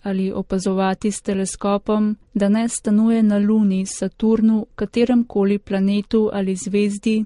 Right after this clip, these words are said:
se je vedelo že prej, preden je to dejal Gagarin. Ob strani je pustil dejstvo, da glede na merila univerzuma to potovanje v vesolje,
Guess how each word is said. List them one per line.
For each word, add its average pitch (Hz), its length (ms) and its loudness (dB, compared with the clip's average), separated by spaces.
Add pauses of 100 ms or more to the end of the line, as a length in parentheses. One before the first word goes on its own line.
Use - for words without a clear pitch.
(140)
se - 260 -2
je 196 120 2
vedelo 220 420 2
že 196 160 -2
prej, 196 500 0
preden 202 460 0
je 190 100 -2
to 202 180 -2
dejal 202 400 0
Gagarin. 196 760 -2 (340)
Ob 196 140 -6
strani 202 640 0
je 196 120 -2
pustil 220 460 -2
dejstvo, 208 720 0
da 202 160 -2
glede 202 420 0
na 202 160 2
merila 214 540 0
univerzuma 202 960 0 (100)
to 233 200 0
potovanje 196 680 -2
v 208 80 0
vesolje, 220 680 0